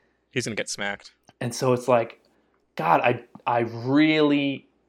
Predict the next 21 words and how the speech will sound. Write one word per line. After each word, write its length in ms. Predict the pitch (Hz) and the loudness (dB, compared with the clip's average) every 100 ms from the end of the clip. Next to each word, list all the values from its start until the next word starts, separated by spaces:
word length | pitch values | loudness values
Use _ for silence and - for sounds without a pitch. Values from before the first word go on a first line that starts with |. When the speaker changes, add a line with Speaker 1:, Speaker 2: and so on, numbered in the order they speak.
| _ _ _ _ 113 - | _ _ _ _ -16 -2
Speaker 2:
I 100 | 117 | 0
really 560 | 110 117 131 131 127 | 0 2 4 6 4
like 380 | 110 104 101 113 | 2 2 2 0
the 60 | 117 | -6
models 420 | 101 98 104 98 | -2 -2 -2 -4
that 140 | 110 | -2
I 80 | 98 | -2
got, 460 | 95 95 98 113 - _ - | -2 0 0 -2 -8 _ -6
and 140 | 117 | 0
I 80 | 104 | 2
love, 540 | 101 104 107 110 110 - _ _ | 2 4 4 4 2 -12 _ _
like, 400 | 113 98 95 - _ _ _ _ _ _ _ | -4 -2 -2 -10 _ _ _ _ _ _ _
just 240 | - 165 - | -4 -4 0
the 80 | 107 | 0
range. 460 | 104 110 120 123 | 2 2 2 0
They, 140 | 127 123 | -2 -2
he 180 | 127 123 | -2 -2
did 220 | 127 120 | 2 2
a 60 | 113 | 4
fucking 460 | 123 117 104 104 | 0 -2 -8 -10
Falcon. 840 | - - 117 123 123 131 131 127 | -12 2 6 6 4 -2 -2 -4